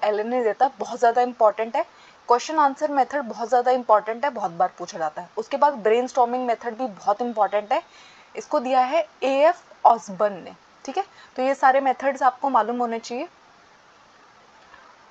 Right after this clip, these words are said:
उसके बाद आता है हमारा program learning method, जिसको दिया था बीएफ़ Skinner ने, ठीक है। आपको पता है, बीएफ़ Skinner ने एक बहुत important theory भी दी है।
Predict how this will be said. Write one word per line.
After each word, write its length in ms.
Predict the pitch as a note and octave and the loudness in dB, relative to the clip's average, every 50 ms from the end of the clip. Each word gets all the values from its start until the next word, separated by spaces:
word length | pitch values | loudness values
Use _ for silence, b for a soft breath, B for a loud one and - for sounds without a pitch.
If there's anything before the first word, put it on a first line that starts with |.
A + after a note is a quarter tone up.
| _ - | _ -12
उसके 200 | B3+ - - D#4+ | -10 -6 2 4
बाद 160 | F4+ F4+ F4 | 6 6 8
आता 240 | D#4+ B3+ - - C#4+ | 6 4 4 4 2
है 60 | D#4+ | 2
हमारा 340 | D4 C#4 B3 A#3+ A#3+ C4 D#4 D#4+ - _ _ | 2 0 0 0 2 2 0 -2 -4 _ _
program 560 | - C4 C4+ C4+ A#3 B3 C4 C4+ C4 C#4+ E4 E4 | 0 2 2 2 2 2 4 4 4 4 2 0
learning 440 | C#4+ C#4 B3+ B3 B3 B3+ C4+ C#4+ | -2 -2 0 0 -2 -6 -6 -2
method, 340 | C#4 A#3 G3+ - B3+ D4+ C#4+ | -2 -2 -2 -2 -6 -6 -6
जिसको 280 | A#3 B3 - - - C#4 | -6 -10 -8 -6 -6 -6
दिया 220 | A3 A#3 A#3+ A#3+ | -2 0 -2 -2
था 160 | A#3+ - C#4+ | 0 -2 -6
बीएफ़ 520 | C4 A3 F3+ - A#3+ A#3 B3 C4 C#4 D4 - - | -6 -6 -6 -6 -6 -4 0 -2 -2 -2 -4 -14
Skinner 440 | - - - B3+ G#3+ G#3 G3+ F3+ D#3+ | -20 -8 -6 -6 -4 -2 -4 -6 -6
ने, 140 | D#3+ D3+ - - - - | -8 -12 -14 -16 -18 -12
ठीक 120 | - C4 E4 | -8 0 2
है। 60 | D#4 | 2
आपको 220 | B3 A#3+ - C#4 | 2 2 0 0
पता 160 | B3 B3 - | 0 0 0
है, 80 | C#4 B3 | 0 -2
बीएफ़ 240 | A3+ A#3+ B3 C4 - | 0 0 0 0 0
Skinner 360 | - - C4 A#3+ A#3 A#3 A#3 | -4 -6 -4 0 0 0 0
ने 180 | A#3 B3 B3+ C4 | 2 0 -2 -2
एक 200 | - A3 G3+ G#3 | -2 -6 -4 -2
बहुत 160 | A3 A3+ A#3 | -2 -2 -2
important 500 | B3 A#3+ - A#3 G#3+ G#3 - B3 C4 B3 | -4 0 2 2 2 4 0 -6 -6 -8
theory 320 | - - A#3+ G#3 G3+ A3 | -6 -4 -4 -4 -4 -4
भी 100 | G#3+ B3 | -6 -8
दी 220 | A#3+ G3+ A3 G#3 A3 | -8 -6 -6 -6 -6
है। 80 | C#4 | -6